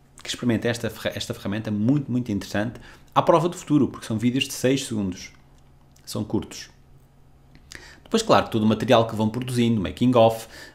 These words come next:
slideshows de fotografia e outro material, publicar no YouTube é importante por duas razões. Primeiro, porque é o maior motor de pesquisa a seguir ao Google,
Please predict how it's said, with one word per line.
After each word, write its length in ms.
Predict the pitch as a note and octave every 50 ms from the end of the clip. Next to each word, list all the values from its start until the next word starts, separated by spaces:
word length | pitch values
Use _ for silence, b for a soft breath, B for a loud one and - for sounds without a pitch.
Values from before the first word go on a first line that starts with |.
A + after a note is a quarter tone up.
| B
slideshows 680 | - - - - G#2 F#2+ - - - - - G2+ F#2 F2
de 80 | D#2+ -
fotografia 720 | - - - G2 G2+ G#2+ - - B2 A#2+ A#2+ A#2 A2 G2+ F#2
e 140 | F2 F#2
outro 220 | G2+ G2+ - - A2
material, 580 | G#2 G#2 - G#2+ G#2+ G2 F2 E2+ F#2+ A#2 B B B B B -
publicar 400 | D#3+ E3 F#3 F3 - B2 A#2 A2+
no 80 | A#2+ A#2+
YouTube 220 | A#2+ A#2 A#2+ A#2+
é 20 | A#2
importante 540 | A#2+ A#2 B2+ A2+ - C#3+ D#3+ F#3 F#3+ -
por 180 | - - G#3+ G3
duas 160 | D3 B2 G2+
razões. 400 | - F#2 E2 - A#2+ A#2 - -
Primeiro, 380 | - - D#3+ D#3 D3+ D#3+ F3 F3
porque 320 | F3 - D3+ D3+ - -
é 40 | A2
o 40 | G#2+
maior 260 | A2 A2 A#2 B2 A#2+
motor 320 | A#2 A2 A2 A#2 C3 B2
de 80 | A#2 B2
pesquisa 580 | - - - - A#2+ A#2+ A#2+ A#2 B2 B2 B2+ B2 B B B B B B B B
a 20 | -
seguir 220 | - - - -
ao 100 | C3+ B2+
Google, 500 | A#2 A#2 A2+ G#2 F#2 E2 D#2 D2 - -